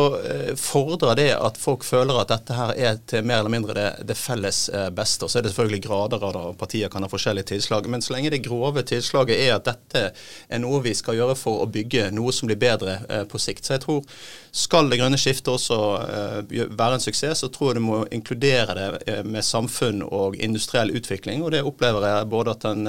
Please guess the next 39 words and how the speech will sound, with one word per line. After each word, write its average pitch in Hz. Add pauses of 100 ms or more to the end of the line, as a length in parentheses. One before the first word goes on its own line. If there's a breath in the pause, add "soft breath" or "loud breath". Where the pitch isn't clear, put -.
norske 113
regjering, 120
den 101
norske 101
opposisjonen 107
og 104
for 110
så 117
vidt, 156
og, 139
og 127
de 113
aller 117
fleste 110
europeiske 113
regjeringer 104
har 110
som 95
tilslag. 107 (500 loud breath)
Så 139
gjenstår 131
det 117
å -
se 113
da 110
om 113
de, 107 (260)
de 117
får 110
det 107
til, 98
for -
som 117
Håkon 110
sier, 113
dette 110
er 98
en 117
enorm 110